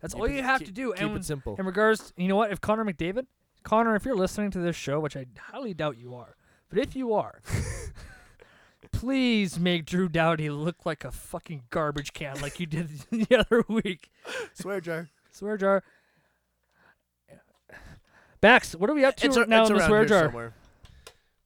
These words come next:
Speaker 1: What are we, what are we up
Speaker 2: Well,
Speaker 1: to?
Speaker 2: if we were actually, like, counting,
Speaker 1: I think there was, like, thirty bucks in there last time
Speaker 2: there's
Speaker 1: I
Speaker 2: gotta be
Speaker 1: seen.
Speaker 2: at least thirty bucks. Either way, we should buy ourselves,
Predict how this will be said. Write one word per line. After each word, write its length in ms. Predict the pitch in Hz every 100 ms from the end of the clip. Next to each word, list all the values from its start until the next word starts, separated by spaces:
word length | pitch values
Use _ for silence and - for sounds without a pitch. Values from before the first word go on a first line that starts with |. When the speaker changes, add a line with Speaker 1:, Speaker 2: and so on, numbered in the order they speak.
| _ -
Speaker 1:
What 120 | 202
are 60 |
we, 120 | 214 202
what 160 | 214
are 60 | 220
we 100 | 214
up 80 | 190
Speaker 2:
Well, 120 | 170
Speaker 1:
to? 60 |
Speaker 2:
if 60 | 160
we 60 | 202
were 140 | 185
actually, 720 | 127 156 - 175 175 170 160 156 -
like, 200 | 139 135 _ _ -
counting, 380 | 151 165 214 208
Speaker 1:
I 80 |
think 200 | 214 349 381
there 100 | 339
was, 140 | 277
like, 140 | 233
thirty 300 | - 247 247
bucks 320 | 196 202 - 220
in 100 | 180
there 120 | 156
last 240 | 151 151
time 140 | 175 143
Speaker 2:
there's 120 | 156
Speaker 1:
I 20 |
Speaker 2:
gotta 120 | 170
be 80 | 165
Speaker 1:
seen. 60 | 165
Speaker 2:
at 100 | 131
least 280 | 131 123 -
thirty 180 | 117 107
bucks. 300 | 107 110 175
Either 200 | 214 180
way, 140 | 156
we 120 | 143
should 160 | 131 127
buy 180 | 139 127
ourselves, 520 | - 120 107 98